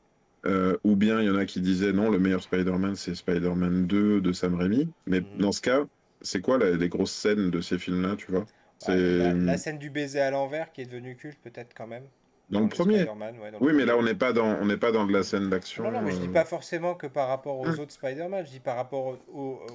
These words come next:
Speaker 2: au, à l'univers cinématographique d'une façon générale. C'était plutôt de, de, comme
Speaker 1: Mhm.
Speaker 2: ça que je le positionnais, voilà.
Speaker 1: Mhm.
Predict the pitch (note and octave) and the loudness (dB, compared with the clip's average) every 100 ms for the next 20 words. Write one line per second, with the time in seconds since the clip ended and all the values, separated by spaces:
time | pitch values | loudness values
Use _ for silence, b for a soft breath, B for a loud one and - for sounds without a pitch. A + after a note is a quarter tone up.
0 | G2 C3+ B2 A#2 A#2 A2 A2 G#2+ A2 A2+ | -16 -12 -10 -8 -10 -12 -14 -14 -12 -12
1 | A#2+ A#2+ C3+ - C3 A#2+ A#2 A#2 G#2+ A#2 | -10 -8 -8 -8 -14 -12 -14 -14 -16 -16
2 | D3 A#2 G#2+ G#2 A2+ A#2+ B2+ A#2+ G#2+ - | -18 -18 -18 -18 -18 -12 -10 -8 -10 -18
3 | G#2 - B2+ B2 A#2 A2 A2+ A#2+ A2 B2 | -20 -20 -18 -16 -16 -18 -8 -8 -6 -8
4 | B2 A2 A2+ A2 - C3 G2+ G2 F#2+ _ | -10 -16 -18 -18 -16 -14 -14 -16 -20 _
5 | b b b b b - G#2 G#2 | b b b b b -14 -8 -8